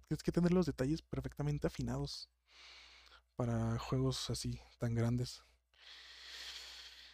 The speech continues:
Eh, pues nada, y por la, la última noticia que les dejo,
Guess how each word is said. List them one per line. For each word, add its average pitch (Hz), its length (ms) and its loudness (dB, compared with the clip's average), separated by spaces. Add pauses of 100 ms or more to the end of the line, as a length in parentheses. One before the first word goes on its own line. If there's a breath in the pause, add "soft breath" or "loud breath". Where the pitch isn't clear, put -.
(120 loud breath)
Eh, 127 360 2 (1040 loud breath)
pues 139 120 8
nada, 196 240 10 (160)
y 139 200 2
por 131 180 2
la, 127 160 6
la 120 160 4
última 143 300 2
noticia 127 340 0
que - 100 2
les 117 140 6
dejo, 117 340 -2